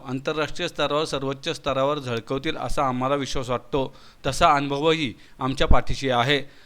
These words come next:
तसेच या कार्यक्रमात भारतीय नेमबाजी संघाच्या प्रशिक्षक दीपाली देशपांडे, अंजली भागवत आणि पॅरालिम्पिक सुवर्णपदक विजेते मुरलीकांत पेटकर यांचा सत्कार केंद्रीय मंत्री मुरलीधर मोहोळ, केंद्रीय क्रीडा व युवक कल्याण राज्यमंत्री रक्षा खडसे आणि राज्याचे मंत्री चंद्रकांत पाटील यांच्या हस्ते होणार आहे.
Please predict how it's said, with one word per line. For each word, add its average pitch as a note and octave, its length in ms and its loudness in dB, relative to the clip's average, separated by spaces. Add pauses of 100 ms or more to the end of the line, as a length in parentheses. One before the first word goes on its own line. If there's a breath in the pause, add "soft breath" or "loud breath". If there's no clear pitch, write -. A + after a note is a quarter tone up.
(140)
तसेच F3+ 260 0
या F3+ 80 4
कार्यक्रमात E3 520 -2
भारतीय D3+ 400 -2
नेमबाजी D3 560 -2
संघाच्या C3 480 -4
प्रशिक्षक C#3 420 -2
दीपाली C#3 420 -4
देशपांडे, C#3 500 -2
अंजली B2+ 420 -6
भागवत A#2 380 -4 (360 loud breath)
आणि C#3+ 140 -4
पॅरालिम्पिक D#3+ 720 -2 (160)
सुवर्णपदक D3 720 -6
विजेते D3 540 -4 (240 loud breath)
मुरलीकांत D3 480 -2
पेटकर C#3+ 380 -2
यांचा C3+ 220 -2
सत्कार C#3 400 -4
केंद्रीय C#3+ 400 -4
मंत्री D3 260 -6
मुरलीधर C#3 400 -4
मोहोळ, C3+ 280 -2
केंद्रीय C#3 460 -4
क्रीडा C3+ 360 0
व D3+ 140 0
युवक C3+ 360 -4
कल्याण C3+ 300 -2
राज्यमंत्री C3 540 -2
रक्षा B2 280 -4 (100)
खडसे C3 320 -2 (320 loud breath)
आणि D3+ 160 0
राज्याचे D3+ 420 0
मंत्री D#3+ 240 -4
चंद्रकांत D3 420 -4
पाटील C#3+ 320 -4
यांच्या C3 280 -2
हस्ते B2 220 -4
होणार A2+ 300 -4
आहे. B2+ 360 -2